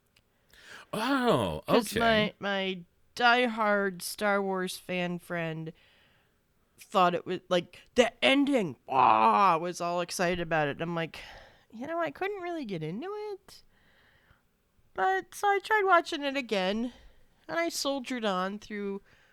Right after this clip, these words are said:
Speaker 2: all of the episodes, and, eh, eh.
Speaker 1: Yeah, really?
Speaker 2: Yeah, I,
Speaker 1: 'cause I
Speaker 2: I
Speaker 1: heard it was good, too, and you gotta stick with it, but the more you stick
Speaker 2: Yeah.
Speaker 1: with it, you're like,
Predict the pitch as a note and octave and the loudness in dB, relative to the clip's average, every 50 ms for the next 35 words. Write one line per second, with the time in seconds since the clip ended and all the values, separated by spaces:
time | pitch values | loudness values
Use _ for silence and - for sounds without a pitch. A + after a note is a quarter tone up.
0 | _ _ _ _ - - A3+ A3+ A#3 A3+ G3+ G3 G3+ F#3 E3 D3+ - D#3+ D#3 - | _ _ _ _ 4 4 6 4 2 0 0 -2 -2 -2 -2 -2 -6 -10 -12 -10
1 | - - D3+ D3+ D#3+ F#3 G3+ G#3 A3 - - C#4 D4 D4+ D4+ D#4 D4+ C#4 _ _ | -10 -8 -6 -6 -6 -8 -8 -10 -12 -12 -12 -12 -10 -10 -10 -12 -12 -14 _ _
2 | _ _ _ _ _ _ _ _ _ _ _ _ _ _ _ _ _ _ _ _ | _ _ _ _ _ _ _ _ _ _ _ _ _ _ _ _ _ _ _ _
3 | _ _ _ _ _ _ _ _ _ _ - D#4+ F4+ F4+ F4 E4+ E4 D#4+ D4 C4+ | _ _ _ _ _ _ _ _ _ _ -14 -12 -10 -10 -8 -8 -8 -10 -10 -12
4 | A#3+ G#3 - - - _ _ _ _ _ _ _ _ _ _ _ _ _ _ _ | -14 -16 -20 -20 -20 _ _ _ _ _ _ _ _ _ _ _ _ _ _ _
5 | C4 D4+ F4 F4+ F4+ F4 E4+ E4+ E4 D4+ C4 G#3+ - _ _ _ _ _ _ _ | -16 -14 -14 -12 -12 -12 -12 -12 -12 -12 -12 -14 -16 _ _ _ _ _ _ _
6 | _ _ _ _ _ _ _ _ _ _ _ _ _ _ _ - G2 A2+ C#3 F#3 | _ _ _ _ _ _ _ _ _ _ _ _ _ _ _ -4 -2 0 0 0
7 | A#3 C#4+ C#4+ D4+ B3 A#2+ C3+ D#3+ G#3 B3+ D#4 F4 F#4 F#4 F#4 F4 - - F#4+ G#4 | 0 0 -2 -2 -2 -2 0 0 0 0 0 -2 -2 -4 -6 -8 -8 -8 -4 -2
8 | G4+ G4 F#4+ - - F4 F4+ F4+ - - F3+ - B3+ C4+ C4+ B3+ C4+ C4 B3 A#3+ | 0 0 0 0 0 0 0 0 2 2 4 4 4 4 4 2 2 0 0 -2
9 | G#3 G#3+ G3 E3+ - - G#3+ A3 G3+ E3 - - A#3 B3+ C4+ B3 G3+ D3+ - C#3 | -2 -4 -4 -4 -2 -2 -2 0 -2 -2 -4 -2 0 0 0 2 0 2 2 2
10 | D3+ D3 C#3+ E3+ D#3+ D3 D3 C#3+ - - - A3 G3+ E3+ - G3 G3 F3+ - F3 | 2 2 4 4 4 4 4 4 2 4 4 2 0 0 2 0 0 2 2 0
11 | C3+ B2 G2+ C3 B2+ - C3+ C3+ C#3+ C#3+ D#3+ D#3 D3+ D3 - G4 F4+ - C#3+ - | 0 0 -2 -2 -4 -2 -2 -2 0 0 0 0 0 0 0 0 0 0 -2 -2
12 | E3+ F3+ E3 D3 - D3 B2 A2 - - A#2 A#2 G#2 G#2+ G#2+ G#2 G2 E2+ - | -2 -6 -6 -4 -4 -4 -4 -4 -4 -4 -6 -4 -2 -2 -2 -4 -4 -6 -10